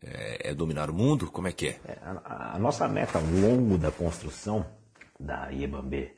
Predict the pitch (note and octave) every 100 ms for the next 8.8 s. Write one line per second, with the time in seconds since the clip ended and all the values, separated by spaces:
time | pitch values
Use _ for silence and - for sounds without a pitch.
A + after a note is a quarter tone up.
0 | _ - - E2 D2 C2 C2+ _ _ _
1 | _ _ _ _ - A#2 G2+ G#2 B2 F#2
2 | D#2 C2+ B1 D2 E2+ - - - - _
3 | - D2 D#2+ D2 F#2+ G#2 D3+ - F2+ -
4 | - - - - D2 - C#2 B1+ B1+ C2
5 | C2+ - - D2 - D#2 F#2+ C4 D4 -
6 | _ _ - - C2 C2+ C2+ C2+ C2 C2+
7 | - D2 C2 C2+ C2+ C#2 C#2+ D2+ D2 D#2+
8 | D#2+ B1 C2 E2+ D3 G3+ G#3+ A3+